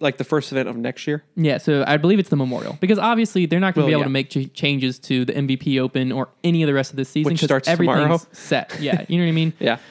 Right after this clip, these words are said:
Speaker 2: Everything's set. So they're not gonna be able to make changes to that. I'm talking next year.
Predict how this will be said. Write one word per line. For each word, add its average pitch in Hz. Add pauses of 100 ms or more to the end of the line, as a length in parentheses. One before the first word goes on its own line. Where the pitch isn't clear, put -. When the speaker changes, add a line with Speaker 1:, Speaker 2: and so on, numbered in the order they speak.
(160)
Speaker 2:
Everything's 190
set. -
So 180
they're 208
not 220
gonna 180
be 180
able 165
to 143
make 139
changes 127
to -
that. -
I'm 180
talking 175
next 135
year. 131